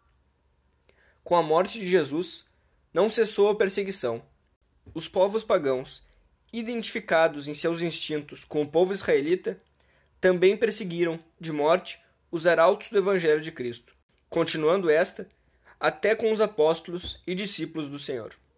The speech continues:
O Coliseu romano nos lembra as atrocidades perpetradas contra milhares de mártires do cristianismo. Em lógica consequência, multiplicou-se a maldade, em conformidade com as profecias.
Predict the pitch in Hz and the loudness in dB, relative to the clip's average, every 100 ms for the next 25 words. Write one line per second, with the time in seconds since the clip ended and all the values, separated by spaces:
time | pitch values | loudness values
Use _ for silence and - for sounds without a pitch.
0 | _ _ _ _ - - - 151 185 160 | _ _ _ _ -20 -20 -16 2 2 4
1 | 156 175 139 139 170 160 _ _ _ 156 | 2 0 0 0 -2 -4 _ _ _ -8
2 | 151 143 170 190 196 175 175 196 214 - | -6 0 0 0 0 0 -2 -2 -4 -4
3 | 156 151 160 - - _ _ _ 196 196 | 0 2 2 -2 -12 _ _ _ 0 0
4 | 202 185 156 151 165 175 - - _ - | 0 -2 0 2 2 -2 -10 -16 _ -6
5 | 175 185 175 175 190 202 196 175 156 156 | -2 -2 0 2 2 0 -2 0 0 -2
6 | - 151 156 - - 147 135 131 135 107 | -6 -12 -12 -14 -14 -10 -8 -6 -8 -8
7 | 127 _ _ _ _ _ _ _ _ _ | -16 _ _ _ _ _ _ _ _ _
8 | _ _ _ _ - 170 165 147 175 208 | _ _ _ _ -8 -4 0 2 2 2
9 | 214 196 180 160 147 170 190 185 - _ | -2 -4 -6 -2 0 0 0 -8 -14 _
10 | _ _ - 220 - 240 202 185 190 196 | _ _ -6 -4 -4 -8 2 4 6 4
11 | 190 180 127 117 101 - _ _ _ - | 0 0 0 -2 -4 -16 _ _ _ -14
12 | 151 170 185 208 196 156 151 151 165 - | -4 0 2 2 2 2 2 0 -6 -10
13 | 151 170 156 127 117 - | -10 -8 -8 -8 -10 -12